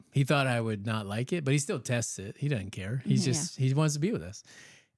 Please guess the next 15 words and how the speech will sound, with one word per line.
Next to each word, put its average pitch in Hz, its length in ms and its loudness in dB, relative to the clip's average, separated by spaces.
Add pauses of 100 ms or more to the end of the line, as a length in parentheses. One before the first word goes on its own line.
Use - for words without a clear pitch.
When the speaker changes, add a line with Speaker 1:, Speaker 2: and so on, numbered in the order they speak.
Speaker 1:
And 131 180 4
the 120 80 2
laughter 147 540 2
that 131 180 0
came 127 240 2
out 110 160 0
of 107 60 0
that 254 240 2
Speaker 2:
<laughs> - 20 -4
Speaker 1:
kid 104 420 -2
for, 107 240 -6
like, 101 300 -6
ten 127 260 2
minutes 113 300 -2
straight 104 500 -8